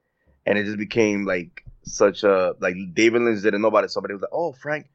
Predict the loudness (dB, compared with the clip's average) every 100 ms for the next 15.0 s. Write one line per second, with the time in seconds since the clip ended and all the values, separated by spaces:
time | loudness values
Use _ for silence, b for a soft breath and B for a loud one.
0 | _ _ _ _ -2 -2 2 4 6 4
1 | -2 -4 -2 -2 -2 -2 0 -2 -2 -2
2 | 0 0 -2 -8 -10 -6 -4 -4 -6 -10
3 | -2 0 0 2 2 4 4 4 0 -4
4 | 2 4 4 2 -8 -18 _ _ _ _
5 | _ _ _ _ _ _ 0 2 2 0
6 | -4 -12 -20 _ _ _ -16 -8 -4 0
7 | 0 -2 -8 -6 0 0 0 -10 -10 -10
8 | -12 -8 -8 -8 -10 -12 -4 -2 -2 -6
9 | -4 2 2 0 -14 -20 _ _ _ -10
10 | -8 0 2 4 2 0 -4 -10 -16 _
11 | -8 -6 -6 -10 0 0 0 -4 -14 -18
12 | -20 _ _ _ _ -8 -8 -4 -4 -4
13 | 2 2 2 -8 -10 -6 -6 -8 -8 -6
14 | -2 0 0 -2 -10 -6 -6 -2 -4